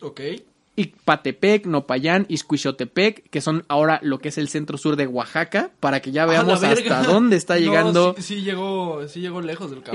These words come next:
Speaker 1: cabrón.
Speaker 2: o sea, a donde ahorita tú y yo pagaríamos dos casetas,
Speaker 1: Ajá.
Speaker 2: este güey a punta de vergazos
Speaker 1: No
Speaker 2: evitó
Speaker 1: pagó
Speaker 2: las
Speaker 1: nada.
Speaker 2: casetas, Simón.
Speaker 1: Él
Speaker 2: La
Speaker 1: puso la caseta.
Speaker 2: tomó las casetas.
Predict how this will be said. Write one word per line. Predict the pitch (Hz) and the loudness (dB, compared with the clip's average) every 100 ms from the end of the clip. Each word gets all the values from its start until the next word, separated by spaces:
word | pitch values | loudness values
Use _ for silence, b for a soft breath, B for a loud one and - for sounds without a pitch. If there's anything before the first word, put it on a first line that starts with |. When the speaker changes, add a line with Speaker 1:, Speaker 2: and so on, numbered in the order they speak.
| 147 | -6
Speaker 1:
cabrón. | 156 | -6
Speaker 2:
o | 160 | -2
sea, | 165 - _ _ _ _ | -2 -2 _ _ _ _
a | 147 156 | 2 2
donde | 160 160 165 - - | 2 0 0 -2 -2
ahorita | 156 233 240 | 2 2 2
tú | 233 | 0
y | 226 | 2
yo | 226 | 2
pagaríamos | 180 160 180 185 156 | 2 2 2 2 0
dos | 160 180 | 0 0
casetas, | 147 127 165 208 233 - - | -2 -2 -2 0 -2 -4 -10
Speaker 1:
Ajá. | 143 151 165 | -10 0 0
Speaker 2:
este | 175 165 | 0 0
güey | 156 190 208 - _ - 131 - - | 4 4 4 -2 _ -16 -16 -14 -4
a | 104 - | -4 2
punta | 190 180 | 2 2
de | 165 | 0
vergazos | 139 139 151 151 | 0 -2 -2 0
Speaker 1:
No | - | 2
Speaker 2:
evitó | - | 2
Speaker 1:
pagó | 160 | 4
Speaker 2:
las | 160 285 | 4 4
Speaker 1:
nada. | - | 2
Speaker 2:
casetas, | - 143 127 120 | 2 2 -2 -4
Simón. | 151 151 151 139 b b b b _ | -2 0 0 0 b b b b _
Speaker 1:
Él | 160 151 | -2 -2
Speaker 2:
La | |
Speaker 1:
puso | 208 277 294 | 0 -2 -2
la | 220 | -2
caseta. | 175 151 202 | -4 -4 2
Speaker 2:
tomó | 185 151 190 | 4 6 8
las | 196 190 | 6 6
casetas. | 147 165 160 170 180 | 4 2 2 2 2